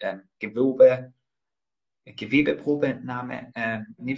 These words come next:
Friederike, ähm, nein, ich hatte nicht Lungenkrebs, ich hatte, ähm, Lymphdrüsenkrebs,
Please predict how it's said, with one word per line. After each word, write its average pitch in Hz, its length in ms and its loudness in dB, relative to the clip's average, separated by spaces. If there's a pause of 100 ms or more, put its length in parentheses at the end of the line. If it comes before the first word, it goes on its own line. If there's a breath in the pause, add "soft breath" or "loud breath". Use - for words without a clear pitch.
(420)
Friederike, - 720 -2
ähm, 123 180 -10
nein, 131 200 -2
ich - 100 -14
hatte 120 160 -4
nicht 151 420 0
Lungenkrebs, 127 600 -10
ich - 160 -12
hatte, 113 180 -2
ähm, 113 420 -2 (480)
Lymphdrüsenkrebs, 180 1160 0